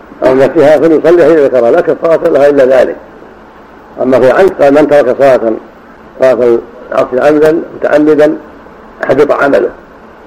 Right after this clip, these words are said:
<clears throat> وقال: "بين العبد وبين كفره ترك الصلاة،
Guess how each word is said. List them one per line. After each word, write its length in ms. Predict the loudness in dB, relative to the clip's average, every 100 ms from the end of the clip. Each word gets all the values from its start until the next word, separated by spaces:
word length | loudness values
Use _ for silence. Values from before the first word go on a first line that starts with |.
| -6
<clears throat> 1000 | -4 -4 -8 -20 -20 -20 -20 -20 -18 -10
وقال: 300 | -2 0 2
"بين 140 | 2
العبد 320 | 2 0 0
وبين 260 | 0 0 0
كفره 300 | -2 0 -2 -4 -4
ترك 100 | -4 -4 -4
الصلاة، 300 | -2 -2